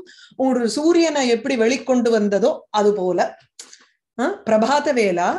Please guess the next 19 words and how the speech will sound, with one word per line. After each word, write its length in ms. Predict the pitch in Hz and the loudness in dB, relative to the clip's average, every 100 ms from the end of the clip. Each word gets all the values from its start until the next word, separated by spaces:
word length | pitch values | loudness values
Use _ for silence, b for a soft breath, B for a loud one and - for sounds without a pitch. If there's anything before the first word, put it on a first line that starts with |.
| - | -6
So, 180 | - 240 | -2 0
விபாத 400 | 240 247 285 277 | 0 0 0 0
வேளா, 260 | 254 262 302 | 0 0 0
பிரபாத 420 | 277 226 247 262 | 0 2 2 2
வேளா 240 | 247 262 285 | 0 0 -2
ரெண்டும் 300 | 226 226 226 | -2 -2 -2
ஒண்ணுதான். 360 | 202 196 170 B B B - | -2 -2 -4 B B B -14
So, 120 | 180 | -6
காலங்கார்த்தால 960 | 180 226 339 349 320 285 277 262 240 | -2 0 0 2 0 0 -2 0 0
வேளையானது, 680 | 220 233 247 220 196 180 226 | 0 0 0 0 -2 -2 -2
சமயமானது, 720 | - 214 254 247 208 175 170 277 | -2 -2 0 0 -2 -4 -6 -6
விபாவசும் 680 | 226 202 226 277 269 269 233 | -4 -2 -2 0 -2 -2 -4
சூரியனை, 640 | 190 220 262 277 262 190 196 330 359 B B B - | -4 -6 -4 -4 -4 -2 -2 -4 -6 B B B -4
அந்த 220 | 226 202 | 0 0
சூரியன் 400 | 262 339 349 302 | 0 0 2 0
எப்படி 260 | 247 285 277 | -2 -2 -2
இருக்குன்னா, 420 | 233 220 196 247 349 - | -2 -2 -4 -4 -6 -4
அபிஷஹ்ய 640 | 175 247 269 311 311 - 381 - | -4 -2 -2 -4 -4 -6 -8 -6
பிரதாபம், 640 | 214 196 185 165 160 240 | -4 -4 -4 -4 -4 -4